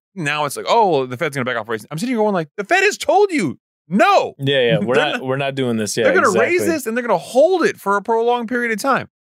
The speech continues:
Speaker 1: They're talking, like, June of next year now as being, like, when the Fed might back off.
Speaker 2: Okay.
Speaker 1: Which at least is a little bit more fair and reasonable as, as
Speaker 2: I mean, plenty of,
Speaker 1: hypothetically.
Speaker 2: plenty of time for s-, enough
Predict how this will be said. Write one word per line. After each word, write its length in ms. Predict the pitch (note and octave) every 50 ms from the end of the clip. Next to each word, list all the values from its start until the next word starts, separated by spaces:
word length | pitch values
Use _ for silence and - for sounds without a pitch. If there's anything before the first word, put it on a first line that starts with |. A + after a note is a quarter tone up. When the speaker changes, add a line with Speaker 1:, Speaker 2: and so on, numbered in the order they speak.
| _
Speaker 1:
They're 100 | - F3
talking, 280 | F3+ - G3 F#3 - F3
like, 220 | D3 C3 A2+ G#2 G2+ _ _ _ _ _ _ _ _ _ _ _ _ _
June 400 | G2+ F2 E2+ G2+ C#3+ E3 E3 D3
of 100 | A#2 G2+
next 300 | G2 F#2 F2 - - -
year 120 | F#2 F2 E2+
now 260 | E2 E2 D#2+ D#2 D2+
as 100 | D#2+ D#2+
being, 220 | D2 E2 E2+ E2+
like, 140 | E2 D#2 D2
when 100 | F2 E2+
the 60 | D#2+
Fed 200 | - - F#2 E2
might 180 | D2+ C#2+ B1+ -
back 200 | - C2 A#1 - -
off. 220 | - - _ _ _ _ _ -
Speaker 2:
Okay. 320 | - - - - G#2 G2+ -
Speaker 1:
Which 160 | - F#3 E3
at 60 | G3
least 180 | G3 G3+ G3 D#3
is 140 | D#3+ C3+ C3
a 100 | - C3
little 200 | B2 A#2+ A#2 A2
bit 60 | G2+ G2+
more 140 | G#2+ G2 F2+
fair 340 | - - - A2+ G#2+ G2
and 120 | F2+ E2+ D#2
reasonable 520 | F2+ G#2+ A2 F#2+ F2 F2 E2 E2 D#2+ D2+
as, 120 | D2 C#2 -
as 220 | - D#2 - - -
Speaker 2:
I 40 | A#2
mean, 100 | A2+ A2
plenty 340 | - - C#3+ C3+ C3+ C3 B2+
of, 80 | A#2+
Speaker 1:
hypothetically. 140 | A2+ F2 -
Speaker 2:
plenty 200 | - C#3+ C3+ C3
of 80 | A#2+ A#2
time 260 | - C3+ A#2 A#2 A#2
for 300 | - A#2 A2 A2 A2 G#2+
s-, 140 | G#2+ G#2 - _ -
enough 380 | G#2 A2+ A2+ A2+ A#2 G#2+ -